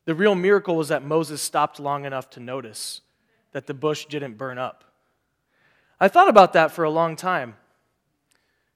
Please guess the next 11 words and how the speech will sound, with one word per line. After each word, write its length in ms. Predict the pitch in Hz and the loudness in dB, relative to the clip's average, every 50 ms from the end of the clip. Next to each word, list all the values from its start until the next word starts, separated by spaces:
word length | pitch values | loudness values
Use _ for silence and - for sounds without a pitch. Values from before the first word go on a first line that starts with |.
| _ _ _ _ _ _ _ _ _ - | _ _ _ _ _ _ _ _ _ -2
'Cause, 180 | - 208 196 | -2 0 0
e-, 280 | 247 240 233 233 226 220 | 2 0 2 2 2 0
especially 360 | 214 202 - 262 233 220 220 | 0 -2 -2 -6 -4 -4 0
now 140 | 196 190 185 | 2 2 2
living 320 | 170 180 185 180 190 180 | 2 0 0 0 0 -2
in 80 | 175 170 | -2 -4
a 60 | 160 | -6
place 360 | - - 180 170 170 170 - | -6 -4 -4 -4 -4 -4 -6
where 360 | 165 160 156 151 147 139 - _ _ _ _ _ _ _ _ | -4 -2 -2 -2 -4 -6 -10 _ _ _ _ _ _ _ _
bushes 320 | 127 151 156 - 160 135 | -10 -10 -10 -10 -10 -14
burn. 360 | 120 117 127 160 202 170 120 | -14 -12 -12 -12 -12 -14 -16